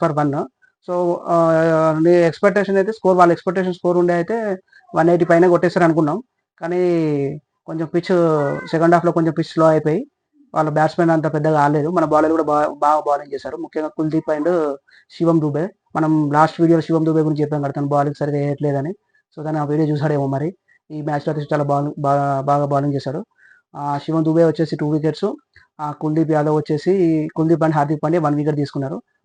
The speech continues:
So టోటల్గా పాకిస్తాన్, ఆ, వన్ సెవెంటీ వన్ రన్స్ కొట్టింది. ఇక మన చేజింగ్ అయితే ఊచకోతే.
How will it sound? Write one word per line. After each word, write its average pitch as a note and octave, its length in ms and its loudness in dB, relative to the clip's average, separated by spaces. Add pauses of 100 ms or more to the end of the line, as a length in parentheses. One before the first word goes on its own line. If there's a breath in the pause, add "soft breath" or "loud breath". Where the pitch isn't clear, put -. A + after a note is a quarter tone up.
(120)
So D#3 60 -16
టోటల్గా E3 300 -2
పాకిస్తాన్, D#3+ 560 -2
ఆ, D3 220 2
వన్ D3 180 0
సెవెంటీ D#3 220 0
వన్ D3+ 140 0
రన్స్ D#3 180 0
కొట్టింది. D3+ 400 -2 (680)
ఇక E3+ 80 -8
మన E3+ 200 2 (100)
చేజింగ్ F3 280 6
అయితే E3+ 160 4
ఊచకోతే. D#3 540 0